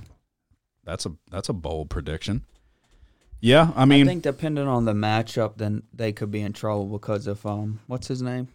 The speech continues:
Speaker 1: Abaji.
Speaker 2: Yeah, if he's, if
Speaker 1: If
Speaker 2: he's
Speaker 1: he
Speaker 2: not
Speaker 1: fades,
Speaker 2: having a,
Speaker 1: yeah.
Speaker 2: a good day,
Speaker 1: See, yeah, a-, and that's why,
Speaker 2: who's
Speaker 1: like,
Speaker 2: gonna make up for it, you know?
Speaker 1: there's so many of these teams, like, that's why I keep preaching defense. So many of these teams that are in the top twenty-five play damn good defense.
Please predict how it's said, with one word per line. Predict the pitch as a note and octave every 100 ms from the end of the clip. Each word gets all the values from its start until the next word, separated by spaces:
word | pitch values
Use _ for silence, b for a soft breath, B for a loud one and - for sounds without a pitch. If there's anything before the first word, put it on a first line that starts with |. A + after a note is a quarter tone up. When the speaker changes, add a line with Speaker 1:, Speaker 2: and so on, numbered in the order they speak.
| _
Speaker 1:
Abaji. | G2+ F2 E2+ D#2+ E2+ - _ _ -
Speaker 2:
Yeah, | C3 A2
if | G#2+
he's, | C3+ C3+ - - _ _ _ _ _ _
if | C3
Speaker 1:
If | A#2
Speaker 2:
he's | B2
Speaker 1:
he | A2
Speaker 2:
not | B2
Speaker 1:
fades, | G#2+ F#2+ F2+ E2
Speaker 2:
having | B2+
a, | F#2+
Speaker 1:
yeah. | - A2+ A#2+
Speaker 2:
a | C3
good | B2+ A#2
day, | A#2 A#2+ C3 G#2+ A2 _ _ _ _ b b b b
Speaker 1:
See, | - B2+
yeah, | A#2+ A#2+ -
a-, | B2 C3
and | D#3 D#3
that's | E3+
why, | G3+ E3
Speaker 2:
who's |
Speaker 1:
like, | C#3 C3+
Speaker 2:
gonna | C3+ B2
make | B2 A#2+ B2+
up | B2+
for | - G#2+ G2+
it, | -
you |
know? | G#2 G#2+
Speaker 1:
there's | B2+ B2
so | C#3+
many | D#3+ D#3+
of | D3+
these | A#2+ A2+
teams, | - C3 A#2+ G2
like, | F#2
that's | G2+ F#2
why | G2+
I |
keep | G2
preaching | - A#2 G#2
defense. | F#2+ A2+ F#2+
So | - D3
many | F#3+
of | E3+
these | B2 G#2+
teams | - C3+ C#3+ B2+
that | G#2+
are | F#2+
in | B2 B2+
the |
top | A#2+ B2+
twenty-five | - B2+ A#2+ C3+ A#2+
play | - B2
damn | F#2 G#2 G#2
good | G2 E2+
defense. | E2+ E2 D2+ B1 -